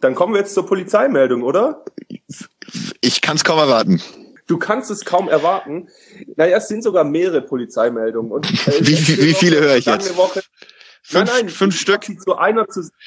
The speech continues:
Speaker 1: zu einer zusammengefasst, weil ich ja, äh, letzte Woche euch damit nicht behelligen wollte, weil es nur ein, damals noch ein Einzelfall war.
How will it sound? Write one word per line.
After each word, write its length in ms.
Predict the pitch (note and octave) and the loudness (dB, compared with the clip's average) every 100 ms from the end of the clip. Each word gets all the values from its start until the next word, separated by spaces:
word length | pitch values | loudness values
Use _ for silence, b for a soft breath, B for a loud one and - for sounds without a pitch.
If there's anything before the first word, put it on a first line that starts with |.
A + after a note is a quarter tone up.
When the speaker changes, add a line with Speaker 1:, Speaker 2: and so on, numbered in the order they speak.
| B B | B B
Speaker 1:
zu 120 | E3+ | -2
einer 260 | E3+ A3 G#3+ | 0 0 -2
zusammengefasst, 960 | E3 C#3+ F3+ F#3+ C3 B2+ A#2+ A2 - b b b | -4 -2 0 0 -4 -2 -2 -2 -6 b b b
weil 160 | D3+ | 0
ich 80 | G3 | 2
ja, 220 | F3+ E3 | 2 4
äh, 340 | - D3 D3 D3 | 2 2 2 2
letzte 340 | D3 - F3+ | 2 0 -2
Woche 480 | D#3+ E3+ E3+ D#3+ D3+ | -2 0 2 2 4
euch 240 | C#3 D#3+ - | 2 0 2
damit 260 | C#3+ C#3+ D3 | 0 0 -4
nicht 220 | D3 - | -6 -4
behelligen 480 | A#2+ C3 C3 B2 G#2+ | 0 2 2 0 2
wollte, 300 | G#2+ A2 A2 | 2 2 0
weil 140 | A#2+ | 0
es 120 | - | 0
nur 160 | B2+ B2+ | -4 -2
ein, 340 | A#2+ - _ - | -4 -14 _ -2
damals 420 | A2+ C#3 B2+ C3 | 2 2 2 0
noch 160 | B2+ | -4
ein 60 | - | -4
Einzelfall 680 | - C3+ C#3 A#2 - G#2+ G#2 | -2 0 0 -6 0 2 4
war. 200 | G2+ | 2